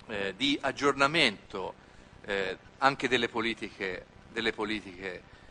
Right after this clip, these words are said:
eh, dell'A N C I. Io penso che rispetto a quanto diceva anche Garzella,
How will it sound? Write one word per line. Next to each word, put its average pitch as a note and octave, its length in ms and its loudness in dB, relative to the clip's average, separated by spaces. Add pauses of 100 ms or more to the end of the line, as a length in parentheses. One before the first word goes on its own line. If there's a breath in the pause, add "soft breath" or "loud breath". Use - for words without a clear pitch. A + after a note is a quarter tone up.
eh, F#2 280 -6
dell'A G2 380 -2
N - 100 -18
C - 140 -14
I. - 60 -16 (3500 loud breath)
Io F3+ 180 6
penso C3+ 360 4
che A#2 240 -4
rispetto B2 380 -6
a C3 60 2
quanto C3+ 340 -4
diceva C3 320 -4
anche C3 180 -4
Garzella, C3 720 2